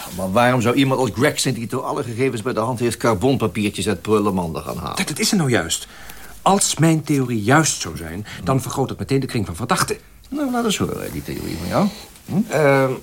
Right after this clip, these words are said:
Speaker 2: die afdeling van Gregson is een gesloten afdeling, hè?
Speaker 1: Ja.
Speaker 2: Daar wordt door de bewakingsdienst streng de hand aan gehouden. Geen toegang voor onbevoegden, behalve voor de schoonmaakdienst.
Speaker 1: Is speciaal uitgezocht en doorgelicht.
Speaker 2: Wacht nou even, wacht nou even. Eh,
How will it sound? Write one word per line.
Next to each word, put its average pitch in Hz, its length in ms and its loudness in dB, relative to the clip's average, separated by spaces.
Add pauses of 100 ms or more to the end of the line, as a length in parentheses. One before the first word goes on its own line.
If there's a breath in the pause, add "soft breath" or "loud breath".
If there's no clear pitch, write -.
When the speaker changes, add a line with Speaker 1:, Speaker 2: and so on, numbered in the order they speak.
(840)
Speaker 2:
die 165 260 0
afdeling 196 340 4
van 156 140 2
Gregson 190 340 0
is 180 120 -8
een 180 60 -4
gesloten 120 460 -4
afdeling, 87 380 -10
hè? 156 200 -2
Speaker 1:
Ja. 160 120 2 (480 soft breath)
Speaker 2:
Daar 135 200 0
wordt 156 160 2
door 156 80 -2
de 131 80 -2
bewakingsdienst 143 760 0
streng 104 240 -4
de 107 60 -6
hand 135 200 -6
aan - 60 -14
gehouden. - 340 -18 (220)
Geen 202 360 4
toegang 165 300 -6
voor 127 100 -6
onbevoegden, 98 420 -14
behalve 90 280 -8
voor 87 100 -12
de 87 60 -12
schoonmaakdienst. - 580 -14 (420 loud breath)
Speaker 1:
Is - 140 -6
speciaal 156 600 4
uitgezocht 131 580 0
en 139 140 -2
doorgelicht. 101 520 -2
Speaker 2:
Wacht - 140 0
nou 226 140 4
even, 143 120 -4
wacht - 220 0
nou 101 120 -4
even. 101 280 -2
Eh, - 60 -10